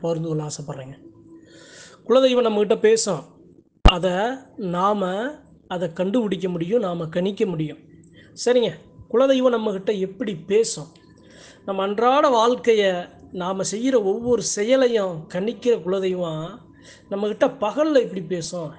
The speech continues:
இரவுல எப்படி பேசுங்கிறது தான் இன்னைக்கு நாம பார்க்க போற பதிவு. சரி, முதல்ல பகலுக்கு வருவோம். பகல்ல குலதெய்வம் எப்படி பேசும் அப்படின்னா, ரெண்டே விஷயம்தான் நான் அறிஞ்சது, என்னுடைய தனிப்பட்ட கருத்து.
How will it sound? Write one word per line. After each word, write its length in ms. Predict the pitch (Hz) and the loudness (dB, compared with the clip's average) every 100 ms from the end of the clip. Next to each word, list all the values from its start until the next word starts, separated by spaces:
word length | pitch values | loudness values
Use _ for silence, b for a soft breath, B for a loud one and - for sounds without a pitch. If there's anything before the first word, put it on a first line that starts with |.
| - | -10
இரவுல 400 | 180 233 262 240 | -2 0 2 2
எப்படி 360 | 190 196 160 175 | 0 -4 -8 -8
பேசுங்கிறது 480 | 160 175 165 165 | -8 -8 -6 -6
தான் 360 | 156 202 156 135 - | -6 -6 -8 -12 -12
இன்னைக்கு 340 | 175 185 170 | -8 -8 -8
நாம 300 | 165 165 170 | -8 -6 -8
பார்க்க 260 | 160 175 165 | -6 -6 -6
போற 540 | 160 160 160 220 156 147 - - | -6 -6 -4 -6 -8 -14 -18 -10
பதிவு. 280 | 156 156 - - | -8 -8 -10 -18
சரி, 220 | - 202 156 - - B B B B | -8 -8 -8 -16 -20 B B B B
முதல்ல 380 | 208 254 240 156 | 0 2 2 0
பகலுக்கு 420 | 196 247 262 247 | 0 2 2 2
வருவோம். 400 | 185 151 - - - - - B B B _ - | -2 -4 -8 -18 -20 -20 -20 B B B _ -4
பகல்ல 360 | 196 285 320 294 | 0 2 4 2
குலதெய்வம் 500 | 220 247 254 233 220 | 4 4 4 2 0
எப்படி 240 | 175 226 | 0 -6
பேசும் 340 | 185 208 160 202 | -6 -6 -6 -8
அப்படின்னா, 680 | 165 175 190 165 180 254 - - - - - - - | -8 -6 -6 -6 -6 -8 -12 -20 -20 -20 -20 -20 -12
ரெண்டே 420 | 190 202 247 269 262 | -4 0 4 4 4
விஷயம்தான் 520 | 202 208 185 180 160 - | 0 -4 -4 -4 -8 -12
நான் 320 | 165 185 196 | -6 -2 -2
அறிஞ்சது, 400 | 208 233 214 247 | -2 -2 -2 -2
என்னுடைய 420 | 220 190 196 185 165 | -4 -6 -4 -4 -4
தனிப்பட்ட 460 | 180 190 196 190 | -6 -6 -6 -6
கருத்து. 460 | 165 160 156 202 | -4 -4 -6 -10